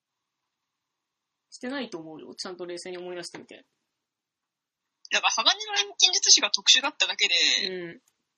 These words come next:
Speaker 2: イチゴとかは全員救うが目標だったと思うよ。
Speaker 1: え、でもなんか全世界の人とか思ってないよ、イチゴも。い-、思ってないじゃん、イチゴも別に。
Speaker 2: まあ、ソウルソサイティ。え、でも最終的にあれ、ソウルソサイティもさ、
Speaker 1: うん。
Speaker 2: 現世が、なんか全部クインシーによっ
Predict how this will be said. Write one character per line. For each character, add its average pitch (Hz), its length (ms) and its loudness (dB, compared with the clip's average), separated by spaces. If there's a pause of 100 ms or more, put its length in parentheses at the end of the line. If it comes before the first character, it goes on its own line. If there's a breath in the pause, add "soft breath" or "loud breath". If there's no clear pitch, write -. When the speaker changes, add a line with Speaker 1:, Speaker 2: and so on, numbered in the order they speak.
(260)
Speaker 2:
イ - 80 2
チ - 140 6
ゴ 233 120 -2
と - 100 -2
か 165 80 0
は 165 160 4
全 175 220 6
員 185 60 -2
救 - 260 0
う - 40 -6
が 185 80 -8
目 160 200 -16
標 165 200 -10
だ 170 80 -2
っ - 120 -10
た 156 100 -4
と 151 100 -16
思 156 200 -18
う 170 280 -18
よ。 - 60 -20 (200)
Speaker 1:
え、 208 120 -4
で 262 80 2
も 220 100 -2
な 202 80 -2
ん - 20 -8
か 196 60 -12 (180)
全 302 160 0
世 262 120 0
界 180 200 0
の 175 60 -4
人 180 180 -8
と 175 100 -8
か - 100 -8
思 185 120 -8
っ - 20 -14
て - 140 0
な 269 80 8
い 226 80 6
よ、 185 80 2
イ 202 40 -2
チ - 120 0
ゴ 202 80 -4
も。 175 120 -10
い-、 202 120 -12 (140)
思 220 100 -4
っ 233 40 -4
て 214 100 -6
な 180 80 2
い 170 40 0
じ 170 60 -6
ゃ 180 40 -6
ん、 170 40 -6
イ - 20 -6
チ 170 100 -6
ゴ - 80 -10
も - 60 -10
別 - 160 -14
に。 - 100 -18 (640 loud breath)
Speaker 2:
ま 170 80 -6
あ、 - 40 -4
ソ - 160 0
ウ 214 40 0
ル 220 60 -2
ソ - 160 4
サ 220 60 6
イ 214 60 0
テ - 140 2
ィ。 156 300 0 (480)
え、 262 40 -2
で 302 60 2
も 220 100 -8
最 - 180 6
終 453 140 0
的 415 180 0
に 359 80 6
あ 311 80 8
れ、 302 100 -2
ソ 302 140 -2
ウ 302 40 2
ル 339 60 -2
ソ - 160 2
サ - 40 6
イ 320 80 0
テ 190 160 4
ィ 170 40 -4
も 156 80 -8
さ、 156 140 2 (320)
Speaker 1:
う 196 40 -14
ん。 170 300 -12
Speaker 2:
現 214 220 8
世 - 140 -10 (140)
が、 165 80 4 (1000 loud breath)
な 190 80 2
ん - 20 -6
か 180 80 -8
全 247 180 0
部 196 100 -14
ク - 140 2
イ 240 60 8
ン 254 60 4
シ 202 160 6
ー 185 40 -4
に 175 60 -6
よ 175 80 -4
っ - 40 -12